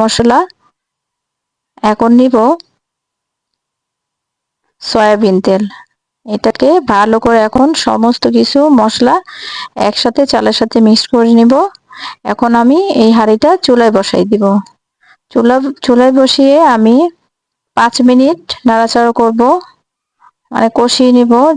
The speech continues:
যাতে কাঁচা ভাবটা না থাকে। এখন আমি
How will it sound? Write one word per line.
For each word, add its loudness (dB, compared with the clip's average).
যাতে 0
কাঁচা -2
ভাবটা -2
না 2
থাকে। -2
এখন -2
আমি 2